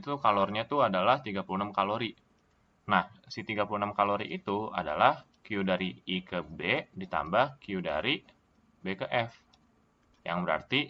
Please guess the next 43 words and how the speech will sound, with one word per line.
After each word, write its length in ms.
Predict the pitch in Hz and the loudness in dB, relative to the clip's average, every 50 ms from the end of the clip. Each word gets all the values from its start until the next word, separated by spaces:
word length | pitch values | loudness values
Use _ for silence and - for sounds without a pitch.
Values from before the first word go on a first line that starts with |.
| - - | -8 -18
Q 160 | - - 98 | -8 -4 -2
dari 240 | 95 92 90 95 90 | 0 0 0 0 -2
I 80 | - 95 | -6 -8
ke 120 | 90 90 78 | -8 -8 -8
B 100 | 76 82 95 123 160 - - - _ _ _ _ _ _ _ _ _ _ _ _ _ _ _ _ _ _ _ _ _ _ _ _ _ _ | -4 0 0 0 0 -2 -10 -20 _ _ _ _ _ _ _ _ _ _ _ _ _ _ _ _ _ _ _ _ _ _ _ _ _ _
itu 60 | 117 | -2
adalah 480 | 117 98 85 80 87 104 127 143 139 - - _ _ _ _ _ | 0 2 2 4 6 6 6 4 2 -8 -18 _ _ _ _ _
Q 240 | _ - - 104 101 | _ -6 -4 -2 -2
dari 240 | 98 92 92 90 92 - - 92 | 2 0 0 0 -2 -6 -4 -2
I 160 | 101 104 92 | -2 -2 0
ke 80 | - 95 | -2 -2
B 240 | 90 90 92 95 92 | 0 0 0 0 0
ke 160 | 90 87 80 | -2 -6 -2
F 320 | - 90 110 123 - - | 0 0 0 0 -2 -6
dikurang 480 | 98 - - 80 85 92 107 123 127 - | -10 -8 -6 0 2 4 4 2 0 -6
Q 160 | - 98 98 | -6 -4 -4
dari 400 | 90 80 73 76 95 123 139 - - _ _ _ - | -2 -2 -2 -2 -2 -2 -4 -4 -8 _ _ _ -8
B 80 | 87 | -8
ke 160 | 90 - - - | -4 -4 -2 0
F. 240 | 104 107 104 98 - - _ _ _ _ _ _ _ _ _ _ _ | 2 0 0 0 -8 -20 _ _ _ _ _ _ _ _ _ _ _
Q 160 | - 156 156 | -2 -2 0
dari 160 | 135 127 120 - | 2 2 0 0
I 160 | - 120 107 | -2 -4 -4
ke 160 | - 107 101 | -2 -2 -2
B 160 | 104 101 - | -2 -2 -2
ke 80 | 117 120 | -2 -2
F 320 | - 135 98 95 - - | 2 4 4 4 2 -4
itu 80 | - - | -10 -8
tiga 240 | - 104 90 92 87 | -6 -2 -2 -2 -2
puluh 240 | - 87 87 92 | -2 -6 -4 -2
enam. 240 | 92 87 82 82 80 80 - _ _ _ | 0 0 0 -2 -4 -10 -18 _ _ _
Dikurang 400 | - 90 - - 90 98 101 104 | -12 -10 -6 0 2 2 2 0
Q 160 | - - 92 | -4 -4 -4
dari 160 | 87 87 82 85 78 | -4 -4 -4 -4 -8
B 80 | 82 - | -8 -6
ke 80 | - | 0
F, 240 | 69 101 117 - - | 2 2 0 0 -2
udah 160 | 95 87 85 | -6 -6 -6
kita 160 | - 82 82 | -6 -8 -8
hitung 160 | 85 - 104 98 | -6 -6 -8 -8
di 80 | 92 | -4
soal 160 | - 87 85 | -4 -4 -4
sebelumnya, 480 | 82 - 87 78 76 85 95 113 127 | -4 -8 -10 -10 -6 -2 0 0 -2